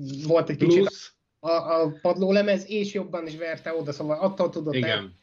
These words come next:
Speaker 1: vasárnapra, hogy vasárnap kopott el. Ö,
Speaker 2: Sok
Speaker 1: meg a hasmagasság az, az mindegy ilyen szempontból,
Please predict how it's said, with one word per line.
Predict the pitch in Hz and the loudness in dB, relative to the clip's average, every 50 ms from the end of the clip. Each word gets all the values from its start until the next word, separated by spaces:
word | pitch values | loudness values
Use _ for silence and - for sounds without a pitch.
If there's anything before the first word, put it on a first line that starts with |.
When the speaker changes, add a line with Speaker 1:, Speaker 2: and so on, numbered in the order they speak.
| _ | _
Speaker 1:
vasárnapra, | - 170 156 - - 175 165 165 175 180 175 - 196 196 196 196 196 196 - _ _ _ _ _ | -6 -6 -4 -2 -2 -4 -2 -2 -2 -4 -2 0 2 2 4 2 2 -2 -8 _ _ _ _ _
hogy | - 160 156 156 156 - 160 | -6 -6 -6 -6 -10 -6 -2
vasárnap | 170 175 151 - - 151 143 131 131 123 - | 0 0 0 0 -2 -4 -4 -4 -6 -8 -6
kopott | - 135 123 127 123 123 - - | -6 -6 -4 -4 -6 -6 -4 -6
el. | 135 120 123 139 143 160 | -4 -4 -2 -4 -2 -2
Ö, | 170 165 | -2 2
Speaker 2:
Sok | 160 175 190 185 | 2 0 0 0
Speaker 1:
meg | 185 180 170 - - _ _ _ 175 | -2 -4 -4 -6 -12 _ _ _ -12
a | 170 165 175 | -8 -8 -2
hasmagasság | - 202 196 202 214 202 196 185 - - 202 180 175 | 0 0 0 2 0 0 0 0 -2 -2 -4 -2 -2
az, | 175 - - - | -4 -6 -6 -8
az | 175 160 156 | -8 -8 -6
mindegy | 185 185 190 190 185 165 156 | -4 -2 0 0 0 0 -2
ilyen | 160 160 160 147 | -2 -4 -4 -4
szempontból, | - - 156 151 147 165 156 156 156 165 170 180 180 175 - | -4 -4 -4 -4 -4 -4 -4 -4 -2 0 0 0 0 -2 -6